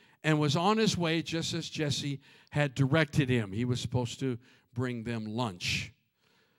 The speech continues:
He arrived at the camp just as the army was moving into battle formation, shouting the war cry. Israel and the Philistines moved into position,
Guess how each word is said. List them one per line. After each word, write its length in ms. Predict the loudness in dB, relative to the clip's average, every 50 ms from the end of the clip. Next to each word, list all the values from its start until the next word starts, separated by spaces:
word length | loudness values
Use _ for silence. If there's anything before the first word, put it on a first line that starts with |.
| _ _ _ _ _ _ -10
He 140 | -8 -6 -6
arrived 540 | -4 -2 0 2 4 4 4 4 2 0 -4
at 100 | -6 -6
the 80 | -6
camp 360 | -2 2 2 4 2 2 -2
just 240 | -4 -6 -6 -6 -6
as 40 | -6
the 120 | -4 -2
army 260 | -2 0 0 0 0 0
was 180 | -2 -2 -2
moving 320 | -2 -2 -2 -2 -2 -2 0
into 160 | 0 0 0
battle 380 | 2 2 2 4 4 2 0
formation, 580 | 0 0 0 -2 0 0 0 0 0 -2 -4 -6
shouting 480 | -6 -2 0 2 4 4 4 4 4 6
the 80 | 6
war 320 | 6 8 10 10 10 8 6
cry. 400 | -2 -6 -4 -2 0 0 -2 -4 -6 -8 -2 0
Israel 340 | 2 2 4 2 2 2 2
and 100 | 2 0
the 40 | 0
Philistines 640 | 0 2 4 4 4 2 2 0 0 0 0 0
moved 280 | 2 4 4 4 4 2
into 200 | -2 -2 0 2
position, 500 | 2 2 2 2 0 0 0 -2 -4